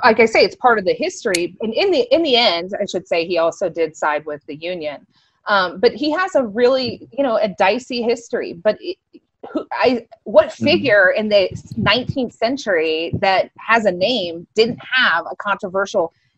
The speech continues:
Speaker 1: you know, piece in American history, especially in Kansas City? This is, like, the hotbed. This is, like, that you got your ten-,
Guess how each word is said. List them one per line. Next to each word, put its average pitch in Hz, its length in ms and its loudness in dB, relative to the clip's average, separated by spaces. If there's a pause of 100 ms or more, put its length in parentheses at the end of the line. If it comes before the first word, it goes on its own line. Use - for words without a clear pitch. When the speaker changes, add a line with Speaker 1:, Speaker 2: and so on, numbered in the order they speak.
(300)
Speaker 1:
you 214 80 0
know, 214 260 4
piece - 380 -6
in 190 180 -6
American 175 400 -4
history, 214 480 -4
especially 330 440 2
in 262 100 0
Kansas 302 360 2
City? 262 220 0
This 233 160 -10
is, 294 100 -6
like, 294 200 2 (340)
the 208 80 4
hotbed. 202 640 2
This 214 180 -10
is, 247 120 -10
like, 220 340 2 (760)
that 196 200 2
you 254 100 0
got 254 160 4
your 214 140 -2
ten-, 220 380 -4